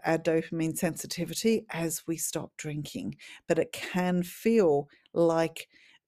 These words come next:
like, I feel so much worse from not drinking. I feel so low. I feel, and it is a stage we need to go through, but we don't have to do it on our own. And it's part of the reason why I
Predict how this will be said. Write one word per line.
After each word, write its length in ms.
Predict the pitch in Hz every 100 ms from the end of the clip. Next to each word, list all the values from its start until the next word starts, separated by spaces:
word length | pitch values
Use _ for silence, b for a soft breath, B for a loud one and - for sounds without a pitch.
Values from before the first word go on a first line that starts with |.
| _ -
like, 400 | 175 160 151 - -
I 80 | 180
feel 180 | 185 170
so 160 | 165
much 240 | 156 - -
worse 500 | 147 143 - - -
from 240 | - 156 151
not 160 | -
drinking. 600 | 139 123 - 82 113 143 -
I 100 | 170
feel 200 | - 156
so 220 | - 151
low. 580 | 151 160 147 147 139 131
I 180 | 151 156
feel, 260 | 160 156 -
and 140 | 165
it 160 | 170 -
is 180 | 185 180
a 60 | 170
stage 480 | - 170 160 156 160
we 80 |
need 120 | 156 151
to 40 |
go 160 | - 160
through, 200 | 160 147
but 120 | -
we 80 | 170
don't 220 | - -
have 160 | 156 -
to 80 |
do 120 | 180 151
it 40 |
on 80 | 147
our 80 | 139
own. 300 | 143 139 151
And 180 | 156 170
it's 80 | -
part 240 | - 196
of 60 | 190
the 60 | 165
reason 300 | 156 160 156
why 240 | 151 147
I 140 | 143